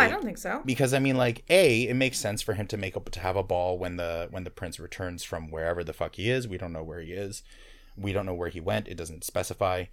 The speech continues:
Speaker 1: Um, and, like, if you think about it, like, yeah, like, in, in, I guess we can call it medieval time,
Speaker 2: Mm-hmm.
Speaker 1: because, because the fact that there is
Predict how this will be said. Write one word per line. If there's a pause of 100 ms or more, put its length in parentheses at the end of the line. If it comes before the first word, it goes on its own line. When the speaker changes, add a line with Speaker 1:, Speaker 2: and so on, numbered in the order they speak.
(420)
Speaker 1:
Um, (760)
and,
like, (640)
if
you
think
about
it,
like,
yeah,
like,
in, (200)
in,
I
guess
we
can
call
it
medieval
time, (600)
Speaker 2:
Mm-hmm.
Speaker 1:
because,
because
the
fact
that
there
is